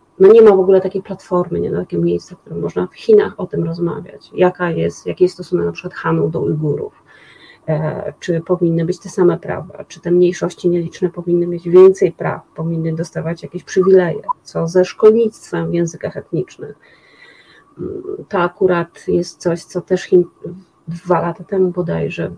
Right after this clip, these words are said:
były jak na Chiny niespodziewane protesty, ponieważ, e, w Mongolii wewnętrznej, gdzie mieszka, żeby nie skłamać, kilka milionów Mongołów, na pewno więcej niż w samej Mongolii właściwej,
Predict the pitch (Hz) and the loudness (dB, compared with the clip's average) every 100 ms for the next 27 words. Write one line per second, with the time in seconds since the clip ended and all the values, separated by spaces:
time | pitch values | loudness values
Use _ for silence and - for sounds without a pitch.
0 | - 170 170 - _ _ 156 190 196 202 | -4 0 2 0 _ _ 2 2 4 0
1 | 185 220 196 185 190 - 185 185 185 180 | 2 6 8 8 6 0 -2 0 2 2
2 | - 165 160 160 - 214 277 285 208 208 | 0 -12 -14 -16 -4 -2 -2 -2 0 4
3 | 208 214 240 240 240 - - 185 180 180 | 4 2 -2 -6 -6 -10 -8 -6 -4 0
4 | 196 208 214 185 180 175 160 - 175 190 | 4 8 8 6 2 0 -4 -4 -2 -2
5 | 233 208 - 190 180 175 180 - 185 175 | -2 -6 0 2 2 0 -4 -6 -6 -6
6 | 175 - _ _ _ _ _ - - _ | -6 -12 _ _ _ _ _ -20 -20 _
7 | - 190 196 226 214 202 170 170 220 214 | -8 -6 -4 -4 -2 -2 -4 -4 -4 2
8 | 214 196 196 202 196 196 185 165 165 180 | 4 4 2 0 0 0 0 0 -4 -8
9 | _ - 185 220 226 190 202 208 208 185 | _ -6 -4 0 2 6 6 6 4 2
10 | 180 - 185 180 175 175 175 180 180 165 | 2 0 2 2 2 0 2 2 2 -2
11 | 165 - 151 165 247 | -6 -10 -8 -4 -4